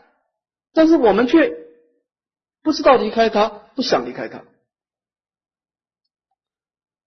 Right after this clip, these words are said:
在我们内心的深处，有一块没有风雨的地方，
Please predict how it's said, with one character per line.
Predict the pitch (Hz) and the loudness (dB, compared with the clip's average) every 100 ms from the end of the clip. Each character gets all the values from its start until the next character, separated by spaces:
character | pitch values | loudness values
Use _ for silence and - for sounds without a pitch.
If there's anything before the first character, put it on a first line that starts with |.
| _ _ _ _ _ _ _ _ _ _ - | _ _ _ _ _ _ _ _ _ _ 2
在 | 359 277 | 6 6
我 | 196 | 6
们 | 220 | 4
内 | 311 277 | 4 4
心 | 285 247 | 4 2
的 | 220 | 2
深 | 247 226 226 | 2 0 -2
处， | - 214 151 - _ _ _ _ _ _ _ _ _ _ _ _ | -4 -4 -4 -10 _ _ _ _ _ _ _ _ _ _ _ _
有 | 165 151 | -2 -2
一 | 202 | -2
块 | - 233 190 160 - - _ _ _ _ _ _ _ _ _ _ _ _ | 2 4 6 2 -6 -18 _ _ _ _ _ _ _ _ _ _ _ _
没 | 170 247 | 0 2
有 | 190 | 2
风 | - 240 233 | 4 4 4
雨 | 143 | -2
的 | 147 | -6
地 | 180 131 | -6 -8
方， | - 113 - _ | -6 -8 -10 _